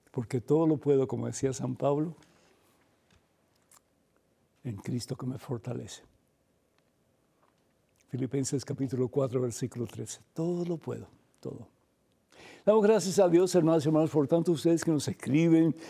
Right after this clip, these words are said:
que nos llaman por teléfono, eh, pidiéndonos que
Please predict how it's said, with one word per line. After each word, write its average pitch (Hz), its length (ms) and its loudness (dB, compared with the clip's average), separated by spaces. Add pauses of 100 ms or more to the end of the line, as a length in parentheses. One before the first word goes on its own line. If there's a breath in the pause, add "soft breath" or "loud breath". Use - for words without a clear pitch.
(120 loud breath)
que - 80 -2
nos 127 120 0
llaman 139 180 2
por 135 140 0
teléfono, 139 560 0 (520 loud breath)
eh, 139 200 -4 (240)
pidiéndonos 139 540 0
que 127 380 0